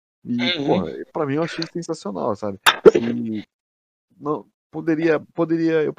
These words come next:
Speaker 1: acho que eu poderia ter esticado mais pra frente essa, essa vista entre os dois e até, é, é, refazer uma batalha já pro final ali, entendeu, cara? Porque se encontrar
Speaker 2: É, não, <clears throat> com certeza vai ter.
Speaker 1: Já, já se encontrar, já sabe que o Obi-Wan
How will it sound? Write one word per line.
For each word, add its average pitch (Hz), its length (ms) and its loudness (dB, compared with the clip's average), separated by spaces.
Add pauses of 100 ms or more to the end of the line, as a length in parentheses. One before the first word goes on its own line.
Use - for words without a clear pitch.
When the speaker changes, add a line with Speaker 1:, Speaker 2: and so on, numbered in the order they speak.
Speaker 1:
acho 135 160 -4
que 160 60 -12
eu - 100 -18
poderia 156 500 -2 (240)
ter 147 100 -2
esticado 156 600 -8
mais 156 200 -10
pra 123 180 -4
frente 120 580 -6
essa, 95 540 -6
essa 98 240 -12
vista 113 380 -6
entre 107 240 -8
os 90 100 -8
dois 131 320 -6 (380)
e 147 40 -2
até, 143 400 0 (400)
é, 120 540 -4 (460)
é, 101 160 -4
refazer 139 600 -2
uma 160 200 -2
batalha 131 560 -2
já 113 100 -4
pro 143 140 -14
final 113 600 -4
ali, 87 160 -8
entendeu, 95 300 -14
cara? 87 160 -12 (320)
Porque 196 180 0
se - 140 -10
encontrar 160 420 4
Speaker 2:
É, - 80 12
não, 262 80 12
<clears throat> - 640 12
com 294 140 12
certeza 208 500 12
vai 160 180 12
ter. - 340 6 (880)
Speaker 1:
Já, 214 160 6
já 202 140 2
se - 100 -14
encontrar, 175 300 0
já 156 120 0
sabe 143 320 -2
que - 160 -8
o 143 140 -6
Obi-Wan 135 480 8